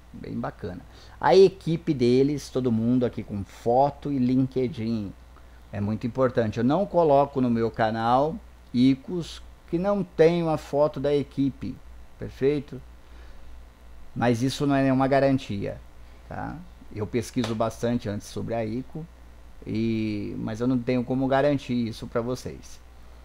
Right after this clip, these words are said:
O Ethereum é a base da plataforma deles, tá?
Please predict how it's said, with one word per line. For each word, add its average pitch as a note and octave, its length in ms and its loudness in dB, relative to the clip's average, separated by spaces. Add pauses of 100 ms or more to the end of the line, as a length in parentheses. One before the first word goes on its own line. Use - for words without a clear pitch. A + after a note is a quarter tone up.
(760)
O C#3+ 100 6
Ethereum D#3+ 580 8
é C3+ 60 8
a C3+ 100 8
base B2+ 440 4
da B2 140 2
plataforma A2 680 -2
deles, A#2 640 -10 (1300)
tá? A#2+ 300 -12